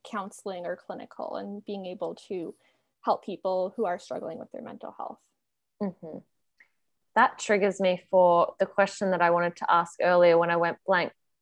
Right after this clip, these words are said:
Speaker 2: How far into your psychology degree did you get before you transitioned out?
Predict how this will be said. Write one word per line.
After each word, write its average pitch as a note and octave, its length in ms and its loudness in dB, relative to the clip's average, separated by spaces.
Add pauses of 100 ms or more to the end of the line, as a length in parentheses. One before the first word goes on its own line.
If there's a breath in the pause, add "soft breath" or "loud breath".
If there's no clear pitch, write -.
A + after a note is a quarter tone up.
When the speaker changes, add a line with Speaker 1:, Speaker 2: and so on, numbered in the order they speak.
(520)
Speaker 2:
How A#3+ 220 6
far C#4+ 320 8
into C4+ 280 4
your A#3 200 4
psychology G#3+ 720 2
degree F3+ 340 0
did E3 200 0
you F3 60 -2
get - 260 2
before F3+ 320 4
you E3+ 300 2
transitioned E3+ 680 -4
out? D3 240 4